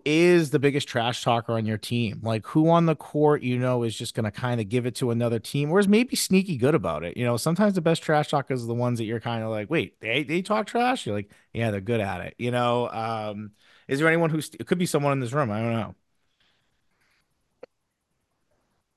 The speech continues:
What do you think? Oh, I'll, I'll call you guys by names. I, I, you guys can just always fire out and answer whenever you want, but I'll call, like, kinda make this like school. Uh,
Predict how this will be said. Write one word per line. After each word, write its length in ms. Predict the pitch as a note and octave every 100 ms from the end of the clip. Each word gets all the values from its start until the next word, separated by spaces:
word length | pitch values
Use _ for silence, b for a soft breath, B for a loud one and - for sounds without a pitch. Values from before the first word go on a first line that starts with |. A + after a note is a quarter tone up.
| _
What 160 | - D#3+
do 60 | F#3+
you 160 | G3
think? 280 | - D#3 D3
Oh, 80 | A3
I'll, 240 | - A#3+ -
I'll 140 | A#3
call 240 | - A#3 G#3
you 60 |
guys 180 | F3+ D#3+
by 140 | D3
names. 200 | C#3+ A#2+
I, 240 | C3 E3+ G3+
I, 120 | F3+ G3+
you 140 | A#3+
guys 240 | B3+ C4
can 140 | - G3+
just 140 | D3+
always 360 | - D3 D3+ C3
fire 300 | C#3 B2 B2
out 180 | A#2+ A2
and 80 | A2
answer 260 | A2+ -
whenever 280 | G#2 G#2+ G2+
you 140 | G2+ G2+
want, 260 | G2 G2
but 100 | A2 -
I'll 200 | C#3 C#3+
call, 280 | - G#2+
like, 160 | G2+ G#2
kinda 220 | D3+ D3+
make 160 | C#3+ B2+
this 160 | A2+
like 140 | G#2+ F#2+
school. 460 | - - F#2+ G2 _ b b -
Uh, 380 | C3+ C3 B2+